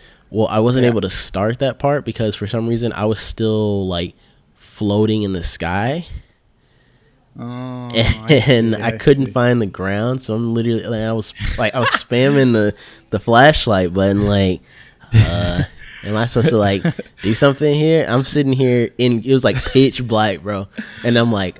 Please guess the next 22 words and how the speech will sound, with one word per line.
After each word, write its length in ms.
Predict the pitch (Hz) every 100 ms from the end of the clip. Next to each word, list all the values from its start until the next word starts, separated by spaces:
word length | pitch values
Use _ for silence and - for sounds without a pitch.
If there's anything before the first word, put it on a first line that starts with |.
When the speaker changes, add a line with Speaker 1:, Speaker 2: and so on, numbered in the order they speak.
| -
Speaker 1:
uh, 560 | 92 95 95 98 95 - - _ _ _ _ _ -
what 160 | 104
a 120 | 107
Speaker 2:
No 80 | 92
wonder 240 | 131 151 127
my 140 | 117
man 260 | 117 113 113
didn't 220 | 113 110
like 180 | 113 -
the 100 | 113
ending. 220 | 110 139
He 80 | 120
spent 280 | 165 123 147
Speaker 1:
<laughs> 20 |
Speaker 2:
twenty 220 | 139 123
minutes. 360 | 123 123 135 -
Speaker 1:
I 140 | -
spent 420 | - 123 202 196
twenty 360 | 120 - 170 175
Speaker 2:
<laughs> 0 |
floating, 260 | - 139 -
Speaker 1:
minutes 300 | 143 113